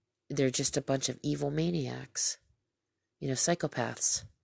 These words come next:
that are running our country, that have infiltrated our system and our country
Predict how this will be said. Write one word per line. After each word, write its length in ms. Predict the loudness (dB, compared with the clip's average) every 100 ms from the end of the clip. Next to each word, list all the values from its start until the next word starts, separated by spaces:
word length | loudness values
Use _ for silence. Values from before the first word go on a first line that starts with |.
| _ _ _ _ _ _ _ _ 0
that 100 | 4
are 140 | 4
running 500 | 4 2 4 2 0 -2
our 100 | -4
country, 480 | 0 -2 0 0 2
that 220 | 2 2
have 260 | 2 0 -4 -16 -20 -20 _ 2
infiltrated 880 | 4 4 -2 -2 2 2 4 2 2
our 200 | 2 4
system 720 | 4 4 4 4 2 0 -2 -2
and 80 |
our 200 | 0 0
country 800 | -2 -2 -2 -2 -2 -4 -4 -8